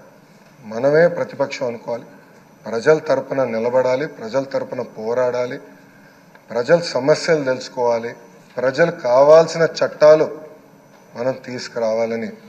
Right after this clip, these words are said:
చాలా స్పష్టంగా చెప్పారు. దానికి మీ సహకారం చాలా చాలా అవసరం అని మిమ్-, మిమ్మల్ని నేను కోరుతున్నాను. అయ్యన్న పాత్రుడు గారి పైన ఎన్ని కేసులు పెట్టినా, ఎన్ని రకాలుగా హింసించినా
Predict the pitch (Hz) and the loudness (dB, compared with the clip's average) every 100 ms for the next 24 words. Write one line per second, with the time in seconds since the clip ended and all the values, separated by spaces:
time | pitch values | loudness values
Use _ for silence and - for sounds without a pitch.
0 | - 107 117 - 113 - 123 120 101 107 | -12 -4 -4 -4 -10 -8 -6 -4 -6 -6
1 | 131 135 - - - - - - 110 120 | -4 -4 -4 -16 -20 -20 -20 -12 -10 -10
2 | 127 107 - - - - 110 104 110 107 | -12 -16 -18 -20 -20 -12 -10 -8 -4 -4
3 | - 131 127 117 101 - - - _ - | -2 0 0 -2 -8 -18 -20 -20 _ -8
4 | 107 123 120 120 117 110 98 110 - 117 | -2 -2 -2 -4 -4 -4 -6 -10 -10 -10
5 | 113 107 101 - - - _ _ 113 101 | -10 -10 -14 -20 -20 -20 _ _ -14 -12
6 | 98 98 - - - - 107 110 107 101 | -12 -16 -20 -20 -20 -14 -8 -6 -6 -8
7 | 95 95 - - - - _ - 110 117 | -10 -14 -20 -20 -20 -20 _ -12 -6 -6
8 | - 123 139 - - - _ _ _ _ | -6 -6 -6 -10 -20 -20 _ _ _ _
9 | _ - - 113 127 139 139 139 127 - | _ -20 -16 -8 -2 0 0 0 -2 -2
10 | 120 123 117 131 120 110 117 127 117 - | -4 -2 -2 -4 -4 -6 -10 -10 -10 -10
11 | 117 113 120 127 110 - - - - - | -10 -10 -6 -6 -8 -16 -20 -20 -20 -20
12 | - 123 143 139 131 139 139 135 131 - | -14 -6 -2 0 2 6 6 4 -6 -10
13 | 123 131 127 | -12 -6 -4